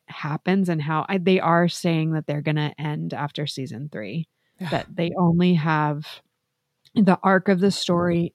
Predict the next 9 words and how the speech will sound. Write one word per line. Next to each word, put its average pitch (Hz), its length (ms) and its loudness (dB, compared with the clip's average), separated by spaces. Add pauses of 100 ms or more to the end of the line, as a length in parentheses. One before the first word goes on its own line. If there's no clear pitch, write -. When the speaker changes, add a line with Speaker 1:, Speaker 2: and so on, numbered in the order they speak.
Speaker 1:
is 170 300 0
three 180 240 2
seasons. 151 880 -6 (360)
So 175 280 6
I'm 170 460 6
really 180 460 8
curious 160 880 0
to 165 120 -4
see 147 760 -6